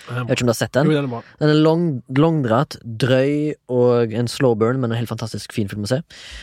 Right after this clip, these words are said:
Speaker 2: Eh, så jeg er veldig sånn opptatt av, eh, hva Andrew Dominik gjør videre, da. Men uansett, jeg vil i hvert fall anbefale Kill Him Softly.
Speaker 1: Ja, faen, jeg, I'm sold.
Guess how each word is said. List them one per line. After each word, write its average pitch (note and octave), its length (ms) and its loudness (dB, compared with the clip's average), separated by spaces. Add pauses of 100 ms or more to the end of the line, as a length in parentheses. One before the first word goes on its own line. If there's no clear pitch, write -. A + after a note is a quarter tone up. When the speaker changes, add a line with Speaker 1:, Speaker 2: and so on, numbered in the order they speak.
(140)
Speaker 2:
Eh, A2 460 2
så A#2 160 0
jeg A2+ 100 2
er G#2+ 60 2
veldig G2+ 160 0
sånn G2+ 160 -4
opptatt G2 240 -4
av, G#2 160 -2 (160)
eh, F2+ 420 -6 (800)
hva B2 140 0 (180)
Andrew G#2+ 400 -4
Dominik F#2 400 -6
gjør G2+ 220 -4
videre, F2 280 -4
da. G#2+ 40 -8 (100)
Men A#2+ 140 -2
uansett, A2+ 260 -6
jeg - 160 -6
vil A2 60 2
i - 20 2
hvert G#2 140 -2
fall F#2+ 100 -6
anbefale G2 320 -8
Kill G#2 160 -2
Him F2+ 180 -6
Softly. - 360 -14 (840)
Speaker 1:
Ja, G3 160 -2
faen, C3 240 -4
jeg, C3 100 -6
I'm D3+ 220 -4
sold. C#3+ 540 -4